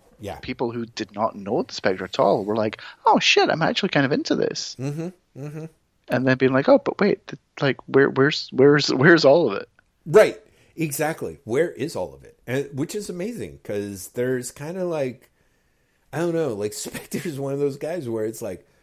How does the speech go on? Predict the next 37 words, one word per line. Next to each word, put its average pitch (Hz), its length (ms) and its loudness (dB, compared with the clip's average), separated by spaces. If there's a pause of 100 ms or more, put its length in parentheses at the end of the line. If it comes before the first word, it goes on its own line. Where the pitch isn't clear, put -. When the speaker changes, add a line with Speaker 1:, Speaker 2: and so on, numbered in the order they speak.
(160)
Speaker 1:
"There's 277 240 -10
a 359 40 -2
lot 254 280 0
of 233 80 -10
Spectre 220 460 -10
material. 101 680 -6 (240)
Huh, 302 220 -8 (400)
who, 247 440 -14
who 220 200 -12
would 269 120 -12
have 262 140 -12
thought?" 240 280 -10 (360)
Whereas, 165 360 0
like, 151 220 -8
part 190 220 -8
of 226 80 -4
me 170 140 -2
is 143 120 -10
like, 131 360 -6
when 135 220 -4
I 147 80 -4
go 160 260 -2
and 151 100 -6
search 160 260 -10
on 151 160 -6
Eclipso, 117 800 -8
it's 95 160 -18
like, 117 220 -12 (440)
I'm 175 100 -8
like, 175 340 -10
"How 214 180 -10
can 254 240 -16
we 202 140 -8
not 131 240 -10
have 143 240 -12
the 123 120 -8
original 113 520 -12